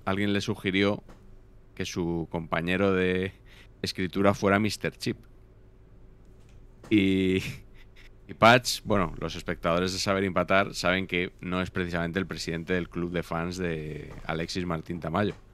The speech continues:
Y me decía siempre, "mister Chip y yo nos tenemos bloqueados mutuamente".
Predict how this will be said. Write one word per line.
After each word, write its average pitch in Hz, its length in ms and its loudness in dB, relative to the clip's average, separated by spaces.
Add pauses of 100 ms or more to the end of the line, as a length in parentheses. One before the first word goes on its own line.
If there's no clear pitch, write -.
(540)
Y 98 100 2
me 95 140 4
decía 92 260 4
siempre, 85 440 0
"mister 85 360 -2
Chip 123 220 0
y 131 60 2
yo 131 100 6
nos 123 200 2
tenemos 107 380 2
bloqueados 104 520 4
mutuamente". 85 600 -4